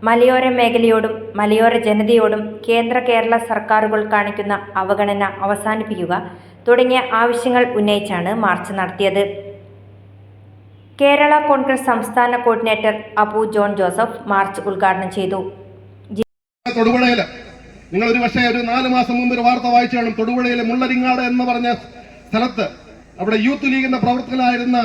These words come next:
Speaker 2: ഒരു ചെറുപ്പക്കാരനെ, ഇരുപത്താറ്, ഇരുപത്തിനാല് വയസ്സുള്ള ഇലാഹി എന്ന് പറയുന്ന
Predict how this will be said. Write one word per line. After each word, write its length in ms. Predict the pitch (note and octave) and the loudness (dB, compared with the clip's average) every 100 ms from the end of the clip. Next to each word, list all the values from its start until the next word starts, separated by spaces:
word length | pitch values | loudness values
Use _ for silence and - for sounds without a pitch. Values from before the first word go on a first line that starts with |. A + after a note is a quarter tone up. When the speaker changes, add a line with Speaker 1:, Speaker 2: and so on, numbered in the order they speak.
| - - - - - - - - | -2 -10 -16 -20 -20 -20 -16 0
Speaker 2:
ഒരു 140 | G#3+ A#3+ G#3+ - - - - | 0 0 -8 -18 -20 -20 -8
ചെറുപ്പക്കാരനെ, 600 | A#3 C#4+ C#4+ A#3 G3+ D3+ - - - - - - - - - - F3+ | -4 -2 -2 -2 -4 -4 -14 -20 -20 -20 -20 -20 -20 -20 -20 -10 -6
ഇരുപത്താറ്, 600 | C4 C#4 C#4+ C#4 C#4 C4 G3+ - - - - - - F#3+ | -2 -2 -2 -2 0 -2 -4 -14 -20 -20 -20 -20 -8 -6
ഇരുപത്തിനാല് 680 | C4 C#4 C#4 C4 B3 C4+ C4 - - - - - | -2 -2 -2 -2 0 0 -2 -4 -18 -20 -20 -8
വയസ്സുള്ള 380 | A3+ A#3+ B3 A#3 G3+ - - - - - - - - - - - - G3 | -6 -2 -2 -2 -4 -6 -20 -20 -20 -20 -20 -20 -20 -20 -20 -20 -4 0
ഇലാഹി 380 | C4+ C#4+ G#3+ C4 A3+ | 2 2 2 0 0
എന്ന് 120 | B3 | 0
പറയുന്ന 340 | A#3+ A#3+ A#3 | 0 0 0